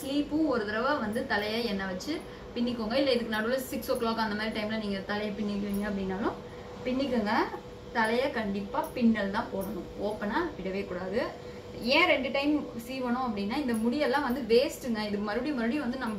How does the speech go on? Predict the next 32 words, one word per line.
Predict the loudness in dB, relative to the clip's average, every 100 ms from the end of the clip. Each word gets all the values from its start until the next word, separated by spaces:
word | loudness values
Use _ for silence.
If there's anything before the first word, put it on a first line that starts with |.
| 0
பழைய | 2 4 4
முடியில | 4 4 2
இருக்கும்போது | 0 -2 -2 2
வந்து | 2 0
பாத்தீங்கன்னா | -2 -2 -4 -6 -10 -14 -8
சிக்கு | -6 -6 -2 2
தான் | 4 4
உண்டு | 2 -2
பண்ணும். | 0 0 0 -2 -4 -2
அப்புறம் | 2 4 2
இல்லைன்னா | 0 0 0 0
வீடு | -2 -4
ஃபுல்லா | -4 -2 0 0 2
முடி | 0 0 -2
கொட்டும் | -2 -2 -2 0 -2
நீங்க | -2 -2 0
நடக்கும் | -2 -2 0
போதெல்லாம். | 0 -2 -2 -4 -4 -10 -12 -10 -6 -2
ஆஹ், | 2 2 4 2
அதனால | 2 2 2
வந்து | 2 2
தலையை | 4 4 2
நல்லா | 0 -2 -2 -2 2
பின்னி | 2 4 4
வச்சுக்கிட்டீங்க | 2 0 -4 -2 0 0
அப்படின்னா | 0 0 2 0 -2 -8 -6 -2
கொட்டுற | 0 2 4
முடி | 4 4
வந்து | 2 2
பாத்தீங்கன்னா | 0 0 2 2
முடியோடயே | 2 2 2 0 0
இருக்கும். | 0 2 2